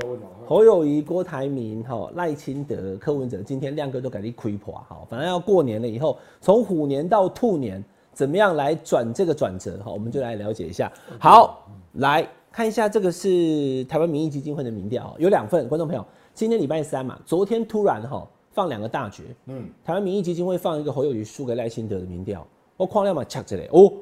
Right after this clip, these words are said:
Speaker 1: 嗯，
Speaker 2: 就掉那么快，吼，那
Speaker 1: 嗯，
Speaker 2: 赖清德现在目前他才，党主席都还没上任呢，刚当选而已。今天礼拜三下午才上任，昨天民调已经，已经起死回生了。一月九号到十一哦，他是一月九号到十一做台湾民意基金会。
Speaker 1: 嗯。
Speaker 2: 一月九号、十一说赖清德已经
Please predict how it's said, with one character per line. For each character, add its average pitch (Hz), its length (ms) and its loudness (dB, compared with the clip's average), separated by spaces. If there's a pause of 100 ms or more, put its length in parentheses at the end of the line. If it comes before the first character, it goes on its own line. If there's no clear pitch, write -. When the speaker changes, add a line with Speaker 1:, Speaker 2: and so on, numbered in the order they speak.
(260)
Speaker 1:
嗯， 113 200 -14
Speaker 2:
就 180 80 -2
掉 180 220 6
那 170 80 -2
么 147 100 -2
快， 160 320 0
吼， - 160 -10
那 190 200 -2
Speaker 1:
嗯， - 20 -6
Speaker 2:
赖 254 140 2
清 247 120 -4
德 196 120 0
现 247 140 -2
在 240 80 2
目 240 120 0
前 156 200 -2
他 214 280 -6
才， - 180 -6 (260)
党 214 140 -2
主 220 100 2
席 175 80 -2
都 220 80 2
还 226 80 0
没 208 100 0
上 208 260 0
任 214 120 4
呢， 143 100 0
刚 190 160 -2
当 190 140 0
选 131 200 -2
而 156 60 0
已。 131 140 -2 (220)
今 196 100 2
天 202 60 2
礼 151 80 -2
拜 190 140 2
三 180 120 -2
下 170 140 0
午 - 20 0
才 127 120 -2
上 151 160 -4
任， 139 120 -4
昨 135 140 -4
天 160 120 -4
民 131 120 -4
调 143 140 -4
已 98 100 -6
经， 120 240 -6 (360)
已 - 120 -6
经 170 160 -2
起 151 220 -6
死 139 120 -6
回 104 180 -4
生 123 180 -4
了。 113 120 -8
一 151 100 -8
月 170 140 0
九 127 180 -8
号 131 120 -4
到 131 140 -6
十 104 200 -12
一 101 240 -6
哦， - 160 -12
他 156 80 -6
是 156 120 -4
一 156 40 -2
月 165 100 2
九 123 100 -4
号 120 60 0
到 127 120 -2
十 104 140 -8
一 107 80 -6
做 117 180 -4
台 120 80 -4
湾 120 80 -2
民 113 120 -4
意 - 40 -6
基 110 100 -8
金 107 120 -8
会。 98 180 -8 (280)
Speaker 1:
嗯。 - 60 -16 (300)
Speaker 2:
一 185 80 -4
月 226 100 2
九 175 100 -2
号、 196 120 2
十 185 160 -2
一 190 100 2
说 208 180 -2 (420)
赖 269 160 6
清 254 200 2
德 156 140 6
已 143 180 2
经 220 400 0